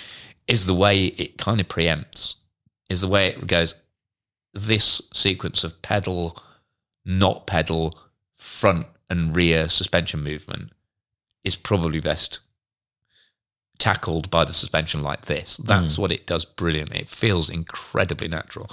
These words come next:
Speaker 2: Yeah.
Speaker 1: Certainly for a first iteration.
Speaker 2: Yeah.
Speaker 1: 'Cause, you know, they've been developing for ten years, and at some point they just have to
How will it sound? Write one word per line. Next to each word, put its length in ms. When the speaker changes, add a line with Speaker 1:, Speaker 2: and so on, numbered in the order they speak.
Speaker 2:
Yeah. 240
Speaker 1:
Certainly 340
for 120
a 60
first 280
iteration. 560
Speaker 2:
Yeah. 200
Speaker 1:
'Cause, 200
you 60
know, 100
they've 120
been 120
developing 440
for 120
ten 220
years, 340
and 100
at 160
some 160
point 220
they 60
just 160
have 100
to 80